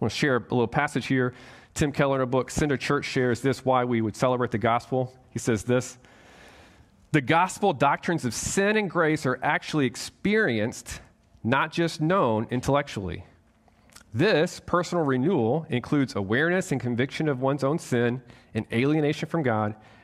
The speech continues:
and comes from seeing ourselves deeper layers of self-justification, unbelief, and self-righteousness than ever seen before.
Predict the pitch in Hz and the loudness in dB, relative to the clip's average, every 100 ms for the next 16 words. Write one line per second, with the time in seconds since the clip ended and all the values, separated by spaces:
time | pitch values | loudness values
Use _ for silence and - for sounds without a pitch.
0 | - 117 - 135 143 - 139 - 151 147 | -4 -4 0 0 0 -2 -4 0 0 2
1 | 127 - 127 120 120 - - _ _ 131 | 0 0 2 2 -2 -12 -20 _ _ 0
2 | 139 160 135 127 127 131 95 - 131 131 | 0 0 2 2 2 0 -4 -2 -2 -2
3 | - 135 - - 139 135 131 139 127 - | 0 -2 -2 -6 -2 0 0 -2 -4 -6
4 | - - _ _ 123 139 139 131 127 127 | -18 -20 _ _ 0 0 2 2 2 0
5 | 110 - 123 127 127 123 107 - 87 - | -6 0 0 2 0 -2 -4 -6 -6 -2
6 | 117 120 113 117 - 117 110 - 90 80 | -4 0 -2 -2 -2 -2 -2 -2 -4 -6